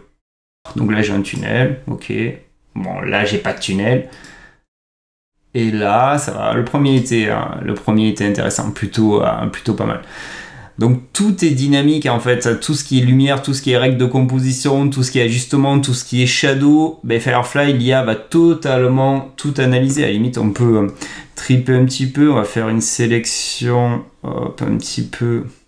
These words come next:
dans ce style-là. Voilà.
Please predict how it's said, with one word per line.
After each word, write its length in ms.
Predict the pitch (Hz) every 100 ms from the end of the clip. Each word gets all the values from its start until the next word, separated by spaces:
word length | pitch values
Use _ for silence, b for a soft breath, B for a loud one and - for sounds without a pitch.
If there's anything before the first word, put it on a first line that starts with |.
| _ _ _ b b b b -
dans 200 | 110 107
ce 280 | - 120
style-là. 1000 | 113 - - 120 113 113 131 147 151 156 - B B B -
Voilà. 680 | 107 98 101 113 127 139